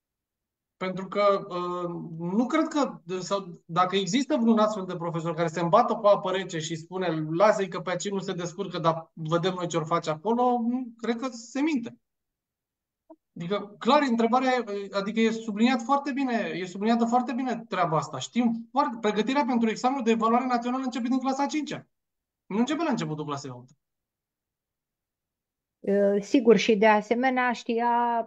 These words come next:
Speaker 2: ar fi trebuit să știe foarte bine și directorul de școală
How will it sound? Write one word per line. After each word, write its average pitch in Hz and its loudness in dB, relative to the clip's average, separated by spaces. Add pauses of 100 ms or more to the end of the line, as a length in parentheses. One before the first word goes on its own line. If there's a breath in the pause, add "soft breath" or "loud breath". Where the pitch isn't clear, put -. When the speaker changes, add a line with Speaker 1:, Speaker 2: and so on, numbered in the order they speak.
(140)
Speaker 2:
ar 220 0
fi 226 -4
trebuit 220 -2
să 262 -2
știe 233 0
foarte 226 -2
bine 233 0
și 240 -6
directorul 240 0
de 247 2
școală 170 0